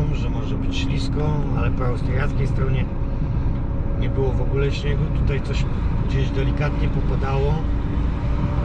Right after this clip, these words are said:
E, i najgorsze jest to, że te jego sygnały, mówię, tak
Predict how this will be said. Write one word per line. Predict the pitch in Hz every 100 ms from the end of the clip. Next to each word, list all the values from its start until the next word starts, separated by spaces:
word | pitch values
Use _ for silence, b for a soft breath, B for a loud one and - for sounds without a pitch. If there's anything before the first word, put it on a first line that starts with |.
| - - - - - - - - - -
E, | - - - - 139
i |
najgorsze | 143 147 143 139 139 143 - - - - - 104 151 160 165 - - 160
jest | 143 143 -
to, | 139 131 135 -
że | 143 147 156 170 - - - - - - - - - - - - - - - - -
te | 151
jego | 156 170 180
sygnały, | - 156 160 180 180
mówię, | 180 143 135
tak | 147 180